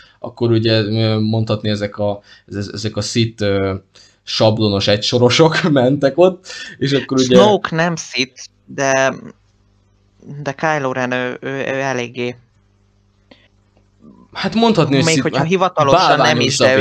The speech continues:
Speaker 2: ő
Speaker 1: Vadert.
Speaker 2: eléggé annak gond-, igen, eléggé annak, annak gondolja magát.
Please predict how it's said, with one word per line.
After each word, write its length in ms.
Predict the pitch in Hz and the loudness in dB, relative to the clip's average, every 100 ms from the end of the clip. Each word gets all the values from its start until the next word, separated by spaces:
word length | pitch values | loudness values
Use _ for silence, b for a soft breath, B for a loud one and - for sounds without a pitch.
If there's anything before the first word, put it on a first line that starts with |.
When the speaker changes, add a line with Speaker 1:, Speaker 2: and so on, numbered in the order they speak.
| 139 | 2
Speaker 2:
ő 40 | |
Speaker 1:
Vadert. 180 | - 151 | 2 2
Speaker 2:
eléggé 300 | - 127 131 | 2 0 -2
annak 320 | 123 120 123 | -4 -4 -6
gond-, 240 | 131 127 123 _ - | -6 -8 -12 _ -10
igen, 280 | 143 123 131 | -8 -4 -2
eléggé 340 | 147 131 131 | 0 -2 -4
annak, 320 | 135 131 127 | -4 -4 -6
annak 240 | 131 139 131 | -6 -8 -8
gondolja 360 | 139 135 131 | -8 -6 -8
magát. 460 | 135 131 131 135 | -6 -6 -8 -10